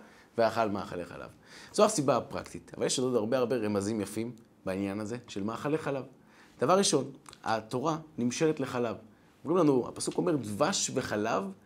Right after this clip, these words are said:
תחת לשונך". התורה היא מתוקה כמו דבש, והיא גם כמו חלב. מה פתאום חלב? החלב זה בעצם מה שמזין אותנו ממש על ההתחלה. זה האוכל הראשוני, גם של האדם מאמו,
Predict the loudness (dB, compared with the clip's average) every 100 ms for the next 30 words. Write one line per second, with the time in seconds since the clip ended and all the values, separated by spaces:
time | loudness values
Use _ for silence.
0 | -20 -20 -4 -2 -2 -4 -6 -6 -8 -10
1 | -4 0 2 0 -4 -10 -4 -2 -2 -6
2 | -4 -4 -2 -4 -8 -6 -4 -2 -4 -6
3 | -8 -6 -4 -4 -8 -16 -20 4 8 8
4 | 4 0 2 2 0 -4 -20 -20 -20 _
5 | -12 0 4 6 4 -2 -6 -2 0 0
6 | 0 0 2 2 4 2 2 0 -2 -4
7 | -14 -10 -4 -2 0 -2 -2 -4 -2 -2
8 | 6 6 8 8 8 6 2 4 2 -2
9 | -12 -20 -20 -20 -8 -2 0 4 4 4
10 | 2 0 -2 -2 -4